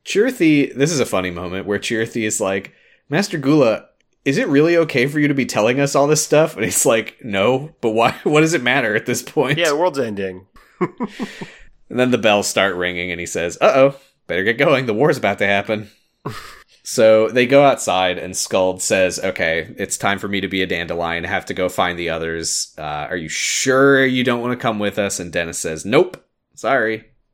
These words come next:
Speaker 1: I'm gonna die in the war. It's, this is my decision."
Speaker 2: Yeah. Guess I'll die.
Speaker 1: I, he really guesses he'll die.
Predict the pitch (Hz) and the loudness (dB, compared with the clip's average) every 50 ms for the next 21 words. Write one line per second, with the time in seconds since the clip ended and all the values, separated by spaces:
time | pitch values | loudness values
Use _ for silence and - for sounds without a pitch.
0 | _ _ 101 110 113 117 117 101 110 107 107 107 104 101 90 85 85 82 82 87 | _ _ -6 -4 -2 -2 0 0 2 0 0 0 -2 -4 -4 -4 -4 -6 -6 -8
1 | 92 _ - - 90 - - - - 98 95 87 98 90 90 90 90 85 87 - | -12 _ -16 -16 -14 -10 -10 -10 -8 -8 -8 -8 -8 -8 -6 -6 -6 -4 -6 -6
2 | 82 76 78 78 78 78 76 _ _ _ _ _ _ _ - 104 104 98 - _ | -8 -8 -8 -10 -12 -14 -14 _ _ _ _ _ _ _ -14 -12 -12 -12 -14 _
3 | _ _ _ _ _ _ _ - 104 - - 113 117 117 135 127 107 101 104 104 | _ _ _ _ _ _ _ -12 -10 -8 -6 -6 -4 -2 -2 0 0 -2 -4 -6
4 | 104 _ _ _ _ _ _ _ _ 117 113 123 127 - _ _ _ - - - | -10 _ _ _ _ _ _ _ _ -16 -16 -16 -18 -20 _ _ _ -20 -12 -8
5 | 147 151 147 139 156 196 240 254 269 240 160 147 143 143 139 - 135 117 - - | -6 -4 -4 -4 -2 0 2 2 2 2 2 2 2 2 2 0 -2 -2 -2 -2
6 | 120 113 101 104 90 87 80 73 71 71 67 53 - | -2 -2 0 0 2 2 2 0 -2 -4 -6 -8 -12